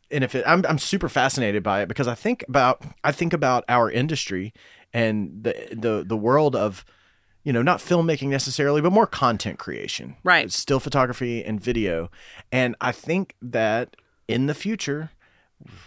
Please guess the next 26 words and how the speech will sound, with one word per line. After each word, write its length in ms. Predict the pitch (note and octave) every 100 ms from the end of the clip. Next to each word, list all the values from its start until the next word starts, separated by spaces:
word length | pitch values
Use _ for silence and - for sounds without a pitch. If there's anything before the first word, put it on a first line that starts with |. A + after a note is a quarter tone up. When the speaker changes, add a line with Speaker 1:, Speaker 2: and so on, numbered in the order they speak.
| - - - - -
Speaker 1:
it's 200 | A#2 -
just, 420 | - A#2+ - - -
it, 160 | B2 A#2+ E2 E2 B1+ _ _ - - -
uh, 80 | - - - - - - - - - _ _ _ _ _
efficiency 800 | B2+ - D3 C#3+ C#3+ - C3 B2 A2
is 140 | G#2+
going 240 | B2+ A#2+
to 80 | G#2+
rule. 560 | G2 B2+ D3+ D#2+ C#2+ - _
People 340 | - C#3 D#3
can 200 | C3+ C3
no 180 | A#2 A2+
longer 360 | A2+ A#2 A2+ G#2
just 320 | G2 A2 -
be, 160 | G#2+ G2 F2+ - - -
can 220 | A#2+ G#2
just 300 | G#2 A2 -
do 120 | G#2+
one 260 | F#2+ F#2+ F2+
thing. 440 | G#2+ A#2 D#2 D#2 - - _ _
You 60 | A2+
need 180 | B2
to 60 | B2+
be 200 | B2 A#2
able 280 | A2 A2 G#2
to 500 | - A2 G2 F#2+